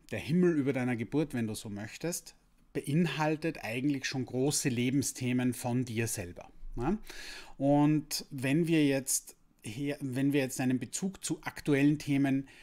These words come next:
darstellen möchten und herstellen möchten, gibt's astrologisch mehrere, äh, gibt es mehrere Methoden. Eine sehr beliebte Methode sind die Transite dazu. Das heißt, man schaut sich den aktuellen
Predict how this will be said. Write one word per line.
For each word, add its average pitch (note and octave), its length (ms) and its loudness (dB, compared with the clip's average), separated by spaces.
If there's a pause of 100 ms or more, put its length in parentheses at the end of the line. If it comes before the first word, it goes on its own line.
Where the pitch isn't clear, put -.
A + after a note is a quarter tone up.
(160)
darstellen B2 680 2
möchten C3+ 520 8
und C3 200 -2
herstellen B2+ 520 0
möchten, B2 300 -2
gibt's - 240 -4
astrologisch B2+ 560 2
mehrere, A#2+ 580 10 (480)
äh, A2 280 -6
gibt - 220 -10
es A#2+ 140 -6
mehrere A#2 760 -2 (200)
Methoden. A#2 800 -2 (100)
Eine G#2+ 220 -10
sehr A#2+ 180 -6
beliebte B2 440 -2
Methode A#2+ 440 -2
sind A2+ 220 -6
die G#2 80 -10
Transite D3 520 -6
dazu. E3+ 440 0 (120)
Das - 180 -8
heißt, A2+ 240 -4
man A#2+ 120 -2
schaut G#2+ 200 -6
sich G#2+ 100 -10
den A2 140 -6
aktuellen B2 720 0